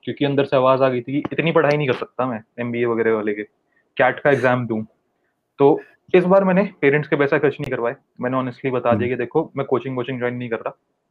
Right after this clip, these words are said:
Speaker 1: ना मेरे को उतना पढ़ाई करनी है आगे, एमबीए वगैरह मुझे नहीं करना, क्योंकि मैं books वगैरह पढ़ता था ये सारी यूएस authors वगैरह की, ये लोग बोलते थे कि तुम हसल करो, एमबीए वगैरह में कुछ नहीं रखा, degree का कोई value नहीं होता एमबीए वगैरह का,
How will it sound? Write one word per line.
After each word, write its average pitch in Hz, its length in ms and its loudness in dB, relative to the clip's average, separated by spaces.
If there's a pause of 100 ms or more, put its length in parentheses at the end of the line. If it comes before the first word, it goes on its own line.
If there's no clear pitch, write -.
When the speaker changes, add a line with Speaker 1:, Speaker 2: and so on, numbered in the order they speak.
(140)
Speaker 1:
ना 117 140 4
मेरे 120 120 0
को 127 120 0
उतना 127 220 -2
पढ़ाई 123 300 2
करनी 113 220 -2
है 117 80 0
आगे, 123 240 -2 (180)
एमबीए 123 280 0
वगैरह 123 360 2 (400)
मुझे 131 240 2
नहीं 139 120 -2
करना, 123 200 -2
क्योंकि 151 440 -2
मैं 151 160 2
books 156 220 -2
वगैरह 170 200 4
पढ़ता 156 320 2
था 156 60 4
ये 147 100 2
सारी 147 220 2
यूएस 135 300 0
authors 127 300 -2
वगैरह 123 240 -2
की, 113 160 -10 (160)
ये 127 120 2
लोग 139 160 4
बोलते 135 300 4
थे 135 140 6
कि 139 420 -2
तुम 135 200 0
हसल 135 240 0
करो, 127 420 0 (240)
एमबीए 135 220 2
वगैरह 135 260 6
में 131 100 -2
कुछ - 260 -4
नहीं 135 100 -2
रखा, 123 520 -2
degree 123 300 -4
का 131 160 0
कोई 127 160 -4
value 127 280 -2
नहीं 127 120 -4
होता 123 240 -2
एमबीए 117 260 -4
वगैरह 117 280 -4
का, 113 280 0